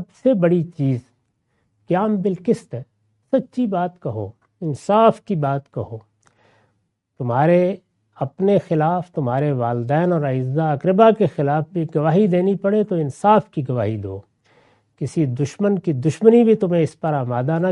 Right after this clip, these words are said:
کرے کہ تم انصاف کی بات نہ کرو۔ یہ سب چیزیں کیوں کہی گئی ہیں؟ اس لیے کہ وہ میزان معاشرے میں قائم رہے جس پر معاشرہ باقی رہتا ہے۔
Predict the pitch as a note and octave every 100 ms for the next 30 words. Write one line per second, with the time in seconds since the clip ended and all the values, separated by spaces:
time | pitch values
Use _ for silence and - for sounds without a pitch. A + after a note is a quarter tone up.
0 | E3+ F3+ F#3+ F3 D#3+ C3+ A#2+ - C#3+ A#2
1 | - A2+ G2+ - A#2 A2+ C#3+ C#3 _ _
2 | _ _ _ _ _ D#3+ C3+ - G3 -
3 | F3+ E3+ F3 F#3 - G#3+ G#3 F#3 G#3 G#3
4 | G3 F#3 G#3+ F#3+ - - F3 F3+ F3 F3+
5 | A3 _ _ _ _ _ C#3 E3 D3+ C3
6 | A#2+ A#2+ C3 F3+ A3 A3 E3 A#2+ A#2+ -
7 | D#3+ C#3 C3 A#2+ - C3+ G3 F#3 A#2 A2
8 | A#2+ - _ _ _ _ _ _ B2 D3+
9 | G#3+ - - G3 D3 A2 A2 - D#3 G3+
10 | - _ _ _ _ _ _ _ _ -
11 | C3+ B2+ C#3+ G2+ - _ C3